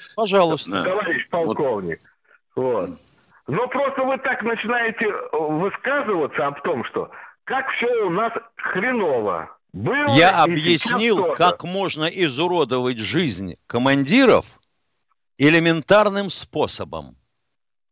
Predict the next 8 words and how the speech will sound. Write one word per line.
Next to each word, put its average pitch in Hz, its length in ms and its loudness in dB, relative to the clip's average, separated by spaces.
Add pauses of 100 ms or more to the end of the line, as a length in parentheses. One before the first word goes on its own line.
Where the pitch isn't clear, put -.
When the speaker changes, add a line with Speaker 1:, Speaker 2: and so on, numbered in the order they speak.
(280)
Speaker 1:
Неужели 165 500 2
было 175 340 2
непонятно? 139 840 -2
Speaker 3:
Ли-, 190 400 -4
либо, 240 240 -2 (140)
либо 226 240 -2
в 170 460 -2
нынешней 277 500 -2